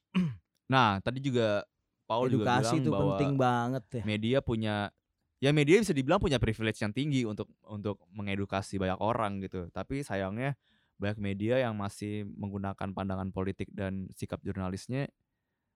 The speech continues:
Speaker 2: kurang tep-, bukan kurang tepat ya, kayak
Speaker 1: Ya, pokoknya tujuh, tujuh, tujuh dasar permasalahan itu emang saling berkaitan gitu.
Speaker 2: Iya, benar, benar.
Speaker 1: Maksudnya,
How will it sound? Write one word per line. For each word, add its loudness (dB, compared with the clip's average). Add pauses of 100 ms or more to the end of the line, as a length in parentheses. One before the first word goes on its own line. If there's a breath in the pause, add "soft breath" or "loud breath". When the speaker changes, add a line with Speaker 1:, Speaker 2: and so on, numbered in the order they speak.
Speaker 2:
kurang -4
tep-, -4 (180)
bukan -2
kurang -4
tepat -2
ya, -2
kayak -2
Speaker 1:
Ya, 4 (420 soft breath)
pokoknya 2
tujuh, 0
tujuh, 2
tujuh 0
dasar 6
permasalahan 4
itu 4
emang 0
saling 4
berkaitan 2
gitu. -4 (180)
Speaker 2:
Iya, 8
benar, 2
benar. 0
Speaker 1:
Maksudnya, 0